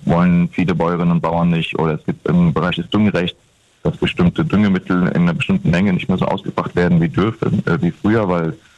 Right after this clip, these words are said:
das Grundwasser geschützt werden soll. Auch da gibt es Unmut. Das heißt, es ist eher eine, äh, Demonstration gewesen, die sich danach richtet, bitte lasst alles, wie es ist.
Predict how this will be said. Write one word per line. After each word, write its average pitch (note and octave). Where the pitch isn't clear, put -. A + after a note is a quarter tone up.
das -
Grundwasser A2+
geschützt G#2
werden F#2+
soll. F2+
Auch -
da C3
gibt B2+
es -
Unmut. A2+
Das F#2
heißt, G#2+
es G#2+
ist G2+
eher G#2+
eine, G#2
äh, F#2+
Demonstration G#2
gewesen, A2+
die G#2+
sich -
danach G#2
richtet, A2
bitte A#2
lasst G2+
alles, G#2+
wie A2+
es A2
ist. A#2